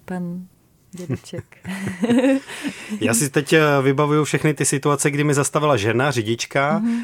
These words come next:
Speaker 2: eh, sama v autě a ptala se mě: „To se nebojíte stopovat?“ A já jsem říkal: „A to se nebojíte mě vzít?“
Speaker 1: <laughs>
Speaker 2: Eh,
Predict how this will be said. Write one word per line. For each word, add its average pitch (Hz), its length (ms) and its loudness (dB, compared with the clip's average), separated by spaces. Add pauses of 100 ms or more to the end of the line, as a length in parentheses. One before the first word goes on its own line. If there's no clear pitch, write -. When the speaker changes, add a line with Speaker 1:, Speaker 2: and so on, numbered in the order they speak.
Speaker 2:
eh, 110 160 0
sama 123 240 0
v - 80 -10
autě 139 300 0
a 139 60 2
ptala 135 240 0
se 139 120 -2
mě: 135 120 2
„To 127 100 -2
se 147 140 0
nebojíte 123 400 2
stopovat?“ 165 520 -2
A 123 40 -4
já 113 60 -2
jsem 262 160 4
říkal: 143 240 2
„A 117 40 -2
to 139 100 0
se 139 160 0
nebojíte 127 500 2
mě 123 120 4
vzít?“ 135 460 2
Speaker 1:
<laughs> - 40 -6
Speaker 2:
Eh, 120 220 2